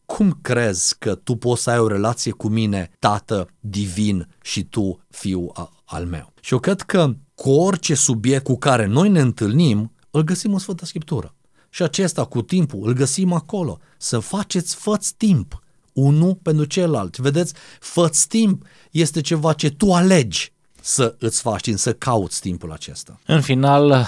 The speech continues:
Speaker 2: câteva gânduri să lăsăm ascultătorilor care simt că nu mai au timp, se simt ca niște, acum să îmi scuze ilustrația, dar ca niște hamsteri în roata aceea care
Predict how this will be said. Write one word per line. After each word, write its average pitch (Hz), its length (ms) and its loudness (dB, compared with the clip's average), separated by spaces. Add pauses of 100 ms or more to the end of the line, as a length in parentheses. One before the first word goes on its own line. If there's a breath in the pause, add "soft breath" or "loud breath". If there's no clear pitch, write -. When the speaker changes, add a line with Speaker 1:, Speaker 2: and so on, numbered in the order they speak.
Speaker 2:
câteva 170 340 4
gânduri 139 280 2
să - 160 -2
lăsăm 123 380 2
ascultătorilor 120 800 4
care 113 380 2
simt 113 440 0
că 95 120 -4
nu 90 120 0
mai 92 160 4
au 92 100 4
timp, 113 260 2
se 101 160 -2
simt 110 260 -2
ca 107 100 0
niște, 101 480 0
acum 104 560 2
să - 180 -2
îmi 101 400 2
scuze 92 760 2
ilustrația, 101 600 0
dar 101 160 2
ca 117 180 2
niște 113 280 2
hamsteri 95 540 0
în 90 80 4
roata 98 260 2
aceea 92 360 2
care 90 320 2